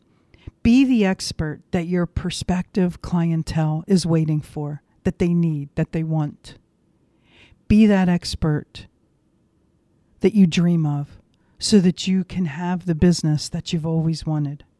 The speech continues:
Be the expert that people want to do business with, that people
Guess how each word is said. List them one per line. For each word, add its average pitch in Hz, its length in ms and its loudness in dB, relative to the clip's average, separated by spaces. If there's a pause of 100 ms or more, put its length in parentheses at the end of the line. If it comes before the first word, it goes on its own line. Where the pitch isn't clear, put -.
(1040)
Be 190 160 2
the 180 180 2
expert 156 520 -6 (760)
that 175 160 -2
people 165 520 -2 (120)
want 156 560 -2 (220)
to 190 120 4
do 160 160 0
business 147 500 -4
with, - 360 -6 (560)
that 170 180 -8
people 175 540 0